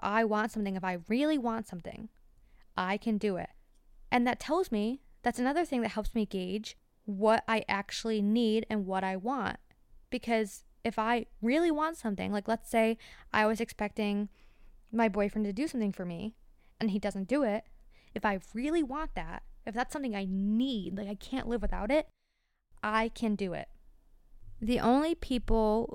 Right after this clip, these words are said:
who will be upset with you deciding to be selfish and focus on yourself are the people who have not done that for themselves yet, which, as I've said, is not your problem, or the people who have gotten too comfortable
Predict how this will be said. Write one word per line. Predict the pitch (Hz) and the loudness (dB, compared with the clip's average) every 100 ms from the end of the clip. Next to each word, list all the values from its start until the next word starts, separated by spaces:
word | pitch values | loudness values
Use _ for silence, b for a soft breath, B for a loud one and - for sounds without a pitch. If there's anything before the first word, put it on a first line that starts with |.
| - | 4
who | - 233 226 220 208 | 6 6 4 2 0
will | 226 214 | 0 0
be | - 214 | 2 0
upset | 208 - - 202 196 | 0 -2 0 0 2
with | 208 - | -2 -2
you | 196 202 202 | 0 2 2
deciding | 202 202 - 196 190 196 202 | -2 -4 -2 0 0 0 -2
to | 208 | -4
be | 196 202 | -2 -2
selfish | - 190 185 196 202 - - | -2 -2 -2 -2 -2 -4 -4
and | 202 190 | -2 -2
focus | - 202 196 220 | 0 -2 -2 -6
on | 208 214 | -2 0
yourself | 262 - 196 208 - - - | 0 0 2 0 -4 -4 2
are | 233 | 2
the | 226 | 2
people | - 247 254 254 | -2 -2 2 6
who | - 233 220 | 8 8 4
have | 214 208 214 | 2 0 2
not | 214 220 208 | 2 2 0
done | 214 214 214 | 0 2 4
that | 202 202 - | 4 2 -2
for | 220 | -2
themselves | 208 214 - 196 185 - | 0 0 0 -2 -2 -2
yet, | 180 196 - _ | -2 -2 -4 _
which, | 202 190 - - - _ | -4 -2 -4 -14 -18 _
as | 107 185 | -4 0
I've | 202 - | 0 0
said, | 196 196 - | 0 0 0
is | 202 | -2
not | 190 180 202 | -2 -2 -2
your | 214 | -2
problem, | - 175 180 185 226 262 b b - | -2 -2 -2 -2 -2 -4 b b 2
or | 254 | 2
the | 262 | 4
people | - 269 254 254 | 2 2 4 4
who | - 247 | 4 4
have | 202 | 4
gotten | 226 226 226 208 | 0 2 2 0
too | - 262 | 0 0
comfortable | 262 - 254 285 262 208 196 190 | 0 0 0 2 0 4 4 2